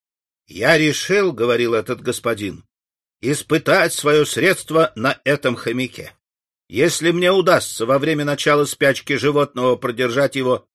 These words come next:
в состоянии бодрствования, то мое изобретение разрешит великую проблему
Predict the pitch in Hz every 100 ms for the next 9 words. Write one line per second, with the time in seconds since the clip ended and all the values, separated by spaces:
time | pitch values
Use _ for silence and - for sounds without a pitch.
0 | _ _ _ - 131 - 147 151 135 120
1 | 101 190 226 175 - 120 98 87 60 _
2 | _ _ _ _ 104 165 185 185 202 202
3 | 196 165 143 208 202 170 156 127 127 -
4 | 196 - 127 120 269 - 254 233 226 214
5 | 190 165 165 127 92